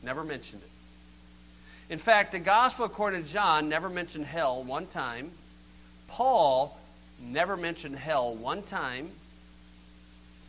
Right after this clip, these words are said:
Philip did not mention hell to the Ethiopian eunuch, but how many of us heard somebody say, "You're gonna go to hell"?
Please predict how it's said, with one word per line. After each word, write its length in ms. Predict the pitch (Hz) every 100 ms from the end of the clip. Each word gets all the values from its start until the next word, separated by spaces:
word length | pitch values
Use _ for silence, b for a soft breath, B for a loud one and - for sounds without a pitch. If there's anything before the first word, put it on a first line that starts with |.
| b b b b -
Philip 640 | - 277 269 180 180 156
did 160 | 175 170
not 260 | 196 190
mention 320 | 196 196 196
hell 400 | 165 160 208 190
to 160 | 202 175
the 160 | 160 190
Ethiopian 580 | - 170 170 170 139
eunuch, 320 | 175 202 139 160 -
but 120 | 151
how 260 | 165 220 302
many 220 | 302 277
of 100 | 226
us 160 | 202 170
heard 300 | 170 208 175
somebody 360 | - 196 190
say, 300 | 180 202 175 - B B B -
"You're 200 | - -
gonna 260 | 277 240 214
go 160 | 285
to 80 | 269
hell"? 760 | - 185 294 330 302 247 190